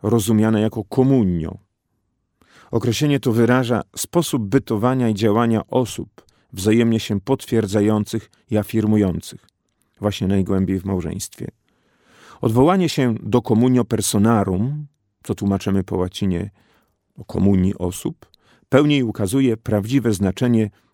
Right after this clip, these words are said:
przymierza małżeńskiego i zapoczątkowanej przez nie więzi rodzinnej. Tak więc, drodzy radiosłuchacze,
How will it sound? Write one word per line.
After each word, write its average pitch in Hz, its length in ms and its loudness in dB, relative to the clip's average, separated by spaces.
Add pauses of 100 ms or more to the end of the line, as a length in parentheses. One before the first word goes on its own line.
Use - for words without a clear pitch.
(100)
przymierza 120 600 0
małżeńskiego 101 800 0 (500)
i 127 280 4
zapoczątkowanej 110 1200 0 (680)
przez 104 360 0
nie 95 260 0 (140)
więzi 110 460 2
rodzinnej. 90 560 -4 (1300)
Tak 107 140 0
więc, 113 360 2 (440)
drodzy 107 300 2
radiosłuchacze, 104 800 -2